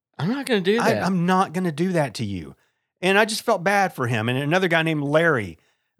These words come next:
Speaker 2: they tr-, they treated him like shit. They would steal stuff from him. They would throw it. They would kick it. I mean, yeah, I, I've seen that kind of bullying, and it's fucking bullshit. And the popularity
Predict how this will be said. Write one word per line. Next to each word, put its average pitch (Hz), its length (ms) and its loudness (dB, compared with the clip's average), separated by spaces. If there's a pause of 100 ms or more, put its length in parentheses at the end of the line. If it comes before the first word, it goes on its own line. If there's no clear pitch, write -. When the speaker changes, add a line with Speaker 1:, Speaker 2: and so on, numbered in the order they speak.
Speaker 2:
they 180 80 2
tr-, - 240 -8
they 185 160 0
treated 202 320 -2
him 202 160 2
like 135 160 4
shit. - 400 2
They 143 80 4
would 120 140 0
steal 190 280 0
stuff 202 300 0
from 202 280 2
him. 202 200 0 (260)
They 139 140 2
would 117 160 -2
throw 196 340 2
it. 196 140 0
They 131 100 0
would 113 160 -4
kick 202 280 0
it. 202 260 2
I 175 80 -6
mean, 208 260 -2 (260)
yeah, 160 380 2 (300)
I, 180 240 2
I've 190 100 -4
seen 202 280 -2
that 151 180 -2
kind 147 160 2
of 113 80 -2
bullying, 113 380 2
and 117 120 -2
it's 120 120 -6
fucking 147 300 2
bullshit. 123 480 0 (280)
And 160 160 2
the 147 60 0
popularity 214 880 0